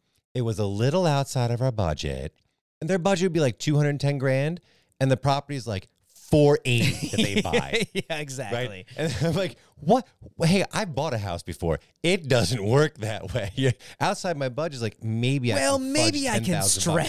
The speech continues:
Speaker 2: stretch it a little
Speaker 1: Yeah.
Speaker 2: bit. <laughs>
Speaker 1: Yeah. Maybe I can amortize ten thousand dollars over thirty years. Maybe.
Speaker 2: Yeah,
Speaker 1: You know?
Speaker 2: exactly. One of my other favorite things that they do, it's not even just about the price. It, it's about the style of the property because you have these <laughs> couples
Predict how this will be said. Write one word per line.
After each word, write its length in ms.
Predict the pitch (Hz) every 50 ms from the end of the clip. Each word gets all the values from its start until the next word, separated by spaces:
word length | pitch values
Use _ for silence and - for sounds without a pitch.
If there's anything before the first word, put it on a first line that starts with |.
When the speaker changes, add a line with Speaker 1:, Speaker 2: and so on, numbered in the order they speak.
| - -
Speaker 2:
stretch 120 | - - -
it 120 | 226 185
a 60 | 175
little 280 | 180 175 170 190 165 -
Speaker 1:
Yeah. 160 | 143 - 190 170
Speaker 2:
bit. 340 | 220 202 - 262 262 214 - -
<laughs> 100 | 254 - -
Speaker 1:
Yeah. 120 | 131 - - _ _ - - - -
Maybe 280 | - 170 170 180 185 165
I 80 | 165
can 140 | - 143 135
amortize 680 | - 123 127 131 135 123 120 113 113 104 90 90 87
ten 200 | - 120 117 120
thousand 280 | 113 113 113 117 110 113
dollars 260 | 104 98 98 92 90
over 140 | 90 78 87
thirty 300 | - - 101 90 82 82
years. 300 | 80 73 69 65 64 - -
Maybe. 520 | 92 95 101 104 101 104 101 92 73 80
Speaker 2:
Yeah, 320 | 71 65 - 120 110 107
Speaker 1:
You 100 | 98 117 131
know? 60 | 135
Speaker 2:
exactly. 720 | 139 127 127 131 127 143 160 156 - 123 127 110 101 110 - _ _ _
One 300 | - 131 135 160 175 185
of 60 | 190 180
my 160 | 170 156 139
other 200 | 151 156 170 151
favorite 340 | - 160 147 135 127 120 -
things 220 | 143 135 135 117
that 100 | 127 113
they 120 | 120 117 110
do, 320 | 107 117 165 202 208 175
it's 160 | 147 135 -
not 140 | 185 202 208
even 160 | 202 180 175
just 160 | 156 160 - 175
about 160 | 143 135 123
the 60 | 123
price. 480 | - - - 190 214 202 156 135 - - -
It, 200 | - 160 143 -
it's 180 | 135 156 147 -
about 300 | 160 139 170 175 180 -
the 240 | 156 135 131 117 113
style 480 | - - - 139 123 147 165 170 156
of 80 | 143 123
the 60 | 120
property 480 | - - - 160 196 190 - 120 104 101
because 380 | 104 113 - - 143 139 123 - - - - _ _
you 100 | 135 147
have 160 | 151 175 175 156
these 160 | 151 135 -
<laughs> 100 | - -
couples 400 | 165 170 - 196 180 147 123 117